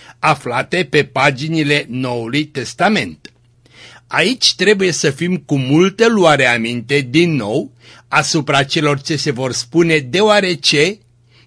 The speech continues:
chiar dacă vorbim despre partea umană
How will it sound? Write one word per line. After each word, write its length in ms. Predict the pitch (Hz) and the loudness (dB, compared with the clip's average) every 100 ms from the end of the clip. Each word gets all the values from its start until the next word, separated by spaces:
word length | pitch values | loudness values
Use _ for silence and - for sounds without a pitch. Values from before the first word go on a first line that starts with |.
| _ | _
chiar 260 | - 143 135 | 0 0 0
dacă 400 | 123 131 - 139 | 0 0 0 -2
vorbim 500 | 139 151 143 262 208 | 2 0 2 0 0
despre 440 | 156 - - 135 | -2 -4 -2 -2
partea 640 | - 143 143 - 127 127 - | 0 0 0 -2 -2 -2 -2
umană 800 | 147 131 160 233 202 113 101 | -2 0 2 4 4 -2 -8